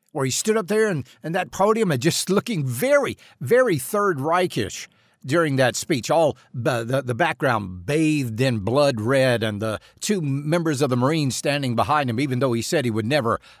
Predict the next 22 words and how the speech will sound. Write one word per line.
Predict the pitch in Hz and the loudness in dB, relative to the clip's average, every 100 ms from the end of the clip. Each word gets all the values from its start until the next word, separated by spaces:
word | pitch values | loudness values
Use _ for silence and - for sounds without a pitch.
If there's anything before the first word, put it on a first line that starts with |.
| - | -6
uh, | 110 | -4
use | 98 139 143 | -2 -2 -2
the | 113 | 0
Marines | 110 127 127 107 | 0 0 0 -2
for, | - 107 95 | -4 -2 0
uh, | 87 | -2
political | - 143 135 98 | -4 -2 -2 -2
speeches. | 92 180 131 143 | -4 -4 -4 -2
That's | 156 131 | -4 -4
exactly | 131 95 113 101 | -6 -2 -2 -2
what | 95 | -6
it | 95 | -4
was. | 104 165 90 107 - _ _ _ _ _ _ _ _ | -2 -2 -2 -6 -12 _ _ _ _ _ _ _ _
And | 147 | -4
he | 233 | -4
comes | 214 233 156 | -2 -2 -2
along | 156 139 156 165 - _ | -2 0 0 -2 -12 _
and | 147 165 | -6 -2
he | 151 | -2
says | 131 175 160 147 120 | 0 0 2 0 -2
that | 120 104 - _ _ | -2 -2 -4 _ _
right-wingers, | 110 190 311 220 208 294 190 76 67 | -2 0 0 -2 -2 -2 -4 -6 -12